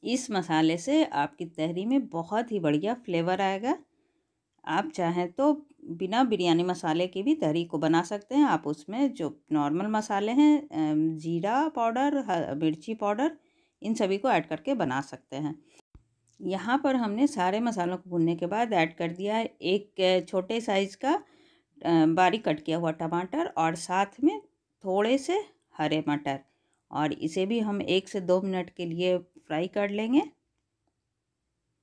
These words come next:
और जब सारी सब्जियां हमारी अच्छे से फ्राई हो जाएगी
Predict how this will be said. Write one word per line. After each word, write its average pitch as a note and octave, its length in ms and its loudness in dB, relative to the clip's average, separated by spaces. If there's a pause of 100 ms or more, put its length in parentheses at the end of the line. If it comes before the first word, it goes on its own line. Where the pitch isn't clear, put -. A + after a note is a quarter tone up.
(2250)
और E3+ 180 -2
जब G3 200 0
सारी G3 380 0
सब्जियां F#3+ 400 -2
हमारी E3+ 360 2
अच्छे E3 340 -6
से E3+ 160 -4
फ्राई E3+ 400 0
हो A#3+ 140 0
जाएगी A3+ 520 0